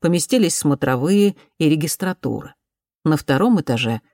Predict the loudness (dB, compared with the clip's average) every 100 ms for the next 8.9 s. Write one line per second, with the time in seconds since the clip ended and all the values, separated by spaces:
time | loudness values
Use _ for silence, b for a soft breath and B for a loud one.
0 | _ -4 -4 -2 -2 0 0 0 -2 0
1 | 0 0 -2 0 0 0 0 -2 -4 -4
2 | -2 -2 -2 -4 -6 -4 -2 -2 -2 0
3 | 0 0 B B B -2 0 0 -4 -4
4 | -4 -4 -4 -4 -2 0 2 2 2 0
5 | B B -2 0 0 2 0 0 0 0
6 | -2 -2 -2 -2 -2 -2 0 0 0 -2
7 | -2 -4 -6 -12 -20 _ _ _ _ -2
8 | 0 0 0 -2 -2 2 0 0